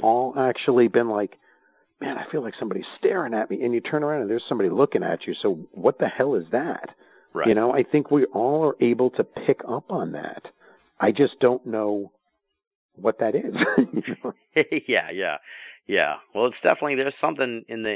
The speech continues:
Speaker 1: in the ether that we haven't quite figured out yet,
Speaker 2: Yeah.
Speaker 1: I think. Yeah. So, and I think that it connects to the ghost part of it all, which is
Speaker 2: Yep.
Speaker 1: the interesting aspect of it. Now, I guess I, I hate to ask this question. You probably do,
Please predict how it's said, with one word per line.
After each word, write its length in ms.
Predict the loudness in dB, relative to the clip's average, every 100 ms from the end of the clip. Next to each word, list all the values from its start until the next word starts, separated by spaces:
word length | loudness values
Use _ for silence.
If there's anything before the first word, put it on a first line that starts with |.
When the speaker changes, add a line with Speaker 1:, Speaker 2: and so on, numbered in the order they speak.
| -6
Speaker 1:
in 80 |
the 80 | -8
ether 480 | -6 -6 -6 -8 -8 -16 _
that 100 | -10
we 80 | -2
haven't 340 | -2 -2 -8 -4
quite 260 | 0 0 0
figured 240 | -4 -2 0
out 160 | -2
yet, 140 | -2 0
Speaker 2:
Yeah. 80 | -2
Speaker 1:
I 80 | -2 -18
think. 120 | -20 _
Yeah. 240 | -12 -10 -10 -18 -20 -20 -20 -20 -4
So, 340 | 4 6 4 0
and 160 | -4 -4
I 80 | -2
think 260 | 0 -2
that 180 | 0 -2
it 180 | -4 -6
connects 320 | 0 2 2 -2
to 80 | -12
the 80 | -10
ghost 300 | -8 -10 -12 -6
part 180 | -4 -2
of 60 |
it 60 | -6
all, 300 | -8 -10 -16 -14
which 180 | -10
is 80 | -2
Speaker 2:
Yep. 80 | -2
Speaker 1:
the 100 | -2 -8
interesting 540 | -10 -10 -10 -12 -12 -18 -20 -20 -20 -20 -20 -20 -20 -18 2
aspect 600 | 4 4 0 -8 -8 -4
of 180 | -4
it. 140 | -4 -10
Now, 260 | 2 4 4
I 120 | 2
guess 180 | 4 2 0 -20 -20 -20 -6
I, 140 | -4 2
I 140 | 2 2 -2 -4
hate 180 | -4
to 120 | -4 0
ask 260 | 0 0
this 100 | -6
question. 400 | -8 -6 -6 -8 -10
You 180 | -10 0
probably 280 | 2 2
do, 340 | 0 -8 -10